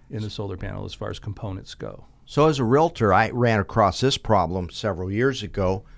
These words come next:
Speaker 2: where somebody had a really high, um, lease payment, but they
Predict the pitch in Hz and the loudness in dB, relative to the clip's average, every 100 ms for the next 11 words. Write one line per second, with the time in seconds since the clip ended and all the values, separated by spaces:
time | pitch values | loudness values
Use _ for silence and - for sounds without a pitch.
0 | - - 110 117 110 107 - - 156 170 | -20 -8 2 4 6 4 0 0 2 2
1 | 139 117 113 104 104 90 - - - - | 2 2 4 4 4 0 -10 -18 -20 -12
2 | 101 95 131 147 117 101 120 117 117 107 | -10 -6 -4 -4 -2 0 2 4 4 0
3 | - - - - - 90 85 65 - - | -4 -16 -20 -20 -8 -4 -2 -4 -10 -18
4 | - - 117 147 185 - 107 95 95 120 | -20 -4 2 2 2 -4 -2 -2 0 -2
5 | - - - - _ - 120 113 117 | -4 -18 -20 -20 _ 0 0 2 0